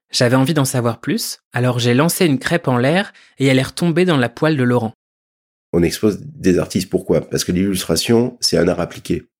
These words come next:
Speaker 2: Un art appliqué à illustrer une pochette de disque, un article de presse, une couverture de bouquin, tout ce que tu veux.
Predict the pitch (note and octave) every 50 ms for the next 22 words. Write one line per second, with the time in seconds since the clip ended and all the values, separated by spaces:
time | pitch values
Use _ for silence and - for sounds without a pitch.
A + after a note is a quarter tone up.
0 | _ - C2 D2+ D#2 - - - E2 E2+ - A2+ B2 - - - _ - - F2
1 | F2+ - - - _ _ F2+ E2 C#2+ D2 - - - G2+ G2 G#2+ G#2 - - _
2 | _ - E2 D2+ - - - - C#2+ D2 D#2+ F#2+ G#2+ A#3 A3+ A3+ - - E2 D2+
3 | - - - D2+ C#2 D2 C2+ C2 - - - E2+ G2 G#2 G#2 G#2+ - - E2+ E2+
4 | D#2 - D2 B1+ - - - D2+ D2+ D2+ C#2+ D2 D2 - - F#2+ G2 G2+ G#2 G#2
5 | G2+ G2 F2+ E2+ - - - - - F#2 - G#2 F#2 E2+ D2+